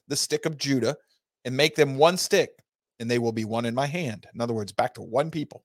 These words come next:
one house. "The sticks on which you write will be in your hand before their eyes." This is a visual imagery, help you understand.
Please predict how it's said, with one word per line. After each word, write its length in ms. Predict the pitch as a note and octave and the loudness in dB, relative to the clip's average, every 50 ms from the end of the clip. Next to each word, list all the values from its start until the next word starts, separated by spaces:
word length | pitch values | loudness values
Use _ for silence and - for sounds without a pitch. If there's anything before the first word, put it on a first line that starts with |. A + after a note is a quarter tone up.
| _ _ | _ _
one 200 | - C3+ D#3+ E3+ | -2 -2 -2 0
house. 360 | D#3 D#3 C3 B2 - - - _ _ _ _ _ _ _ _ _ _ _ - | -2 -6 -6 -8 -10 -12 -14 _ _ _ _ _ _ _ _ _ _ _ -8
"The 80 | C3 | -6
sticks 340 | - - - F#3+ F#3+ - G#3 | -6 -2 -2 -2 0 0 0
on 100 | F#3+ E3 | 0 0
which 240 | D#3 E3+ E3+ - - | 0 -2 -2 -4 -6
you 120 | F3+ G3+ | -8 0
write 380 | F3+ D#3 D3 C3+ B2 B2+ - _ | 2 4 4 4 2 0 -2 _
will 120 | C#3 C3 | -6 -6
be 280 | A2+ A2 C3+ C#3 F#2 C3+ | -4 -4 -6 -4 -4 -4
in 80 | D3 | -4
your 160 | C#3+ D3 C#3+ C#3 | -2 -2 -4 -2
hand 260 | B2+ C3 C3 C3+ B2 | -2 -2 -2 0 0
before 340 | C3+ C3 - A#2+ B2+ C3 B2+ | -2 -2 0 0 0 2 2
their 160 | C3 C3 C#3 | 2 2 2
eyes." 340 | C#3+ C#3+ B2+ A2+ G#2+ G2+ - | 2 2 2 0 -2 -6 -8
This 180 | A2 G#2+ - | -8 -8 -8
is 100 | - A#2 | -6 -6
a 40 | A#2+ | -6
visual 340 | A2+ A2+ A2 A2 B2+ B2 C3+ | -4 -4 -2 -2 -2 -2 -2
imagery, 320 | D3+ D#3 C3+ G#2+ - A2 | -2 -4 -6 -8 -10 -10
help 240 | - A#2 A#2 - - | -6 -6 -6 -6 -4
you 120 | A2+ A2+ | -4 -4
understand. 520 | A#2+ B2 B2+ C3 - - D#3+ D3 A#2 G2+ | -4 -4 -4 -6 -4 -4 -4 -4 -4 -6